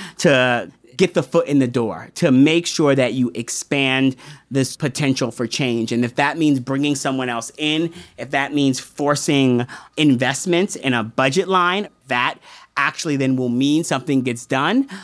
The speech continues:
Those are the things that I push people to do. I think it's a tax. It's sort of unfair. And at the same time, the only way we make it more fair is if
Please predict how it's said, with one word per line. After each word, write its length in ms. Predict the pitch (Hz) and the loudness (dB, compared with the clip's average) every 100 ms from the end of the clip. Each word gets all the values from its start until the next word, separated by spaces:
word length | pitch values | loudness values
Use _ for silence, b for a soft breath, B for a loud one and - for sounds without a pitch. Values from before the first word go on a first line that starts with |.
| B | B
Those 320 | 139 190 240 226 | 2 4 4 2
are 40 | |
the 120 | 185 | -2
things 260 | - 139 131 | 0 0 0
that 80 | 123 | 0
I 140 | 117 | 0
push 300 | - 139 - | -2 -4 -2
people 280 | 131 113 113 | -6 -6 -6
to 60 | 104 | -6
do. 320 | 110 98 101 b b b - | -6 -6 -12 b b b -4
I 100 | 156 | -2
think 240 | 175 156 | -2 -4
it's 100 | 143 | -6
a 40 | |
tax. 640 | 113 - 165 175 - - - B B - | -6 -4 -2 -4 -6 -12 -12 B B -12
It's 160 | 123 - | -6 -2
sort 120 | 143 | 0
of 120 | 123 - | -2 0
unfair. 960 | 143 139 135 143 131 143 165 196 190 _ | 2 2 2 2 2 2 2 0 -6 _
And 320 | 160 165 156 151 | -2 0 0 -2
at 80 | |
the 80 | 143 | -4
same 300 | 127 139 131 | -4 -2 -2
time, 380 | 123 135 127 120 | -2 -4 -2 -2
the 140 | 123 | -4
only 240 | 147 151 160 | -2 0 2
way 140 | 139 | 0
we 200 | 131 123 | 0 0
make 260 | 123 120 127 | 0 0 -2
it 120 | - B B - | -6 B B 0
more 260 | 135 143 | 4 4
fair 360 | 139 127 117 110 | 2 0 0 0
is 120 | 107 | 0
if 220 | 117 - | -4 -4